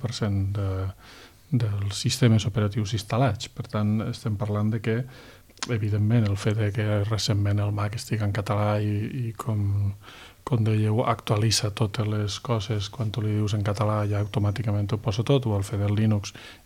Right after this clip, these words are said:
és molt important, però no té comparació amb el fet de que aquell qui té el vuitanta per cent del mercat estiga fent una gestió, en aquest cas podríem dir que,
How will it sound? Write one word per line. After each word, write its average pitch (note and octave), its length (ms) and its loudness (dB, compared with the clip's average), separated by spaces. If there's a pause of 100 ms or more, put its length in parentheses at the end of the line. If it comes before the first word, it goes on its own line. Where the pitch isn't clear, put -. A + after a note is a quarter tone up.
(100)
és G#2+ 160 4
molt G#2+ 180 2
important, A#2 500 0 (440)
però G#2 180 0
no G2 80 0
té G#2+ 140 -2
comparació G2+ 600 0 (680)
amb G#2+ 180 4
el G#2 80 2
fet G#2 240 0
de G#2 80 2
que A2 220 2 (100)
aquell A2 400 2
qui B2 160 0
té A#2 160 2
el A#2 140 4
vuitanta G#2 420 0
per A2 160 -6
cent G#2+ 220 -2
del G#2 160 0
mercat G#2+ 400 -2
estiga A2+ 260 -4
fent G2+ 160 -2
una G2+ 240 0
gestió, G#2+ 500 -4 (680)
en G#2 120 -4
aquest - 280 -14
cas G2+ 200 -4
podríem G#2+ 480 -6
dir G2 240 -6
que, G#2 140 -8